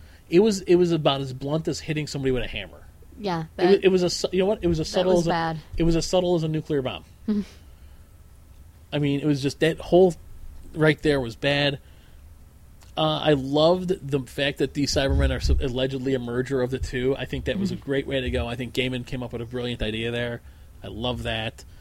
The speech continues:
Speaker 2: Mm-hmm.
Speaker 1: Like we've been saying, Warwick Davis was great. You know,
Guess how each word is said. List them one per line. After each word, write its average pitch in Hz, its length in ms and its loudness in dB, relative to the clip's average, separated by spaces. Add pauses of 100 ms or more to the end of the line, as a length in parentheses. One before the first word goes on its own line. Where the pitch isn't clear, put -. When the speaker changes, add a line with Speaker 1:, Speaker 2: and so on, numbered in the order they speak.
(240)
Speaker 2:
Mm-hmm. 208 260 -2
Speaker 1:
Like 143 200 4
we've 131 160 0
been 127 120 -6
saying, 139 340 -6
Warwick 117 300 -8
Davis 123 320 -8
was 104 100 -14
great. 113 480 -6 (1160)
You 127 100 -6
know, 110 440 -8